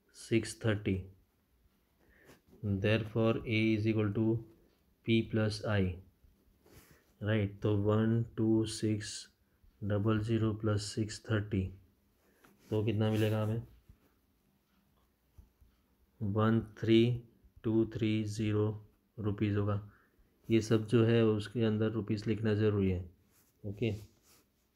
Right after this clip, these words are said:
तो principal for third period, that is equal to P for third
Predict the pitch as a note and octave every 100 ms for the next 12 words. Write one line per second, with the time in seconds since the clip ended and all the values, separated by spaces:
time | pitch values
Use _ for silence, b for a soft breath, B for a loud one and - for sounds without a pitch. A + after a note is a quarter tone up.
0 | _ _ _ _ _ _ _ _ _ _
1 | _ _ _ _ _ _ _ _ _ _
2 | _ _ _ _ _ _ G#2+ G#2+ G#2+ -
3 | D#3 - _ G#2+ G#2+ G#2 A#2+ A2+ A2 G#2+
4 | A2 B2 - _ _ _ - _ _ -
5 | A#2 A2+ A#2 A2+ A#2+ - - _ _ b
6 | b b b _ - G#2 G#2 A2 A2 G#2+
7 | G#2+ G#2+ A2 G#2 - G#2+ G#2+ G#2+ - G#2+
8 | G#2 A#2 A#2+ _ _ _ _ _ b b
9 | b b b _ _ _ _ _ _ _
10 | A2+ A2+ G#2+